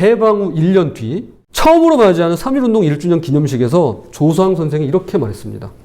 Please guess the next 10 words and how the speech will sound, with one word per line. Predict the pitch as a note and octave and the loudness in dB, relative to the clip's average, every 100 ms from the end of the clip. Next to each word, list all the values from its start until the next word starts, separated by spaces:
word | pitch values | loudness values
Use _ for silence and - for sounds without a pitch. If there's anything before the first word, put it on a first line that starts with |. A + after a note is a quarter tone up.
| - - _ - - | -20 -20 _ -18 -2
"아이마다 | E3+ A#3 D4 C4 B3 B3 A#3+ G#3+ D3 - - - | 4 4 4 2 4 6 6 4 2 -8 -12 2
대학을 | F#3 B3 C4 A#3+ B3 A3+ D3 | 6 8 6 6 6 4 2
졸업하게 | - G3 A3+ A3+ G#3 G3 | 2 4 4 2 2 2
하오리다. | E3+ A3+ A3 F3 B2 - - - _ _ - - - | 0 0 0 -4 -6 -8 -20 -20 _ _ -18 -4 4
어른마다 | A3 D4+ E4 E4+ D#4+ D4+ C#4+ C4+ A#3 | 6 8 6 6 6 8 6 6 2
투표하여 | - D4 - C4+ A#3 A#3+ A#3 | -2 -6 -2 2 4 4 2
정치성 | G#3+ F#3 A#3+ A#3+ C#4 C4+ B3+ | 2 2 2 0 -2 -2 0
권리를 | A#3 A3+ A3 G#3+ | 2 2 2 0
갖게 | G#3+ F#3+ - G#3+ | 0 -6 -4 -4
하오리다. | E3 A3 G#3+ E3+ D#3+ | -2 -2 -2 -4 -8